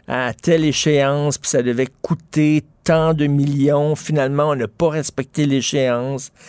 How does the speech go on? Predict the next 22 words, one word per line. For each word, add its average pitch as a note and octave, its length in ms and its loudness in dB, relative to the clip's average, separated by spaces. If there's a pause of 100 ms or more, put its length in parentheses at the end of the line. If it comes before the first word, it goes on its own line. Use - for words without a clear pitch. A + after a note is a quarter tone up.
(320)
C'est, C#3+ 200 -2
c'est, C#3 260 -4
c'est, C#3 180 -6
puis C3+ 320 -2
ça - 180 -4
a - 20 -8
coûté - 320 -2
beaucoup D#3 420 -2
plus F3+ 180 0
cher D#3+ 300 0
que C#3+ 100 -8
ça C#3 140 -2
devait C#3 220 0
coûter. - 260 -10
Ils D#3 160 -2
sont F#3+ 240 2
pas A#3+ 300 2
capables E3 480 -2
de A#2+ 100 0
gérer C#3 460 -2
leurs B2 340 -2
affaires. A#2 420 -4